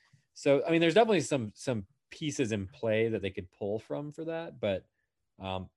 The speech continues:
I don't know. Is that something you would be looking forward to, or something you'd be interested in them doing with, like, these characters going forward, or what would,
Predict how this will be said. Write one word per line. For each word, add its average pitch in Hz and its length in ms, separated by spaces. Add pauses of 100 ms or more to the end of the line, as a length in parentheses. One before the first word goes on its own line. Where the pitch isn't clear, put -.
(120)
I 113 100
don't 101 140
know. 101 100
Is 101 80
that 107 140
something 101 240
you 98 80
would 90 100
be 90 300
looking 92 300
forward 113 380
to, 139 120
or 120 100
something 92 240
you'd 87 80
be 85 140
interested 90 440
in 85 80
them 85 180
doing 101 340
with, 120 160
like, 110 260
these 113 180
characters 120 460
going 120 220
forward, 120 340
or 87 80
what 90 280
would, 90 140